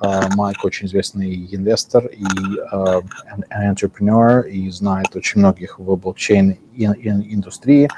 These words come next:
То есть, в, в общем-то, команда адвайзеров у нас, может, и не звёздная, но они делают о-, очень много и дают нам, ну, очень большой, ам,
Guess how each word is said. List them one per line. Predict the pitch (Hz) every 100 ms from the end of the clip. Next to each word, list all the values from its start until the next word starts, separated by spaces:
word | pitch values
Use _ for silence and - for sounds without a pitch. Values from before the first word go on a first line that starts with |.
| - - - - -
То | 120
есть, | -
в, |
в | 156 175 143 143
общем-то, | 180 - 147 131
команда | 123 135 143 131 131
адвайзеров | - 113 117 123 117 117 -
у |
нас, | 110 -
может, | 120 110 -
и | 123
не | 110
звёздная, | 98 117 143 117 110 104
но | 101 101
они | 107
делают | 107 110 104 104 - _
о-, | 104
очень | 101 95 - 104
много | 113 107 104
и | - 95
дают | 90 95 95 95
нам, | 87 85 - -
ну, | 95 92 _ - 107 -
очень | 110 98
большой, | 87 - - 90 87 -
ам, | - 90 85